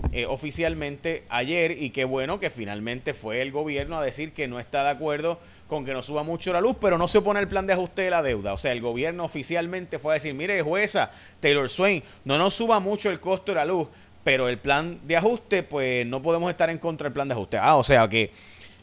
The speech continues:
yo de-, decía ayer que quiero cuerito, pero no quiero grasa. Este, o sea, que <laughs> quiero bacon con Nutella, pero no quiero las calorías. Ah, la linda, ¿no? Quiero el plan de ajuste, pero no quiero que me suba la luz. Pero es que el plan de ajuste es el aumento de la luz, porque con el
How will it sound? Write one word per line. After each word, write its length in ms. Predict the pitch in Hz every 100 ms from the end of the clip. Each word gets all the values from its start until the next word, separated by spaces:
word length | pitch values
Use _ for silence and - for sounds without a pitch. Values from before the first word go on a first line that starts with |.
| -
yo 320 | 107 147 170
de-, 300 | 123 120 104 -
decía 300 | 113 135 139
ayer 300 | 156 185 -
que 180 | 123
quiero 320 | - 120 139 139
cuerito, 400 | 170 226 214 160
pero 140 | 127
no 120 | 120
quiero 220 | 151 175
grasa. 460 | 147 120 107 92 - -
Este, 520 | 123 - 131 123 104 - -
o 40 |
sea, 180 | 156 127
que 240 | 135 143 -
<laughs> 40 |
quiero 540 | 151 147 170 165 160 143 - - - - - - - - - - - -
bacon 540 | 147 156 147 170 165
con 200 | 180 175
Nutella, 340 | 175 233 226
pero 140 | 170 139
no 180 | 139 135
quiero 200 | 170 170
las 140 | 156
calorías. 520 | 190 160 135 143 95
Ah, 80 | 135
la 120 | 185
linda, 320 | 135 175 135 104
¿no? 180 | 147
Quiero 240 | - 117 147
el 80 | 143
plan 220 | 175 185
de 80 | 180
ajuste, 340 | 233 226 208
pero 160 | 156 123
no 140 | 131
quiero 160 | 156 170
que 80 |
me 80 | 160
suba 200 | 147 156
la 60 | 147
luz. 80 | 110
Pero 120 | 117
es 60 | -
que 80 | 147
el 80 |
plan 180 | 151 147
de 80 | 151
ajuste 320 | 165 - 156
es 60 | 170
el 80 | 170
aumento 340 | 151 165 185
de 60 | 170
la 80 |
luz, 140 | 175 -
porque 180 | 202 143
con 160 | 135
el 160 | 123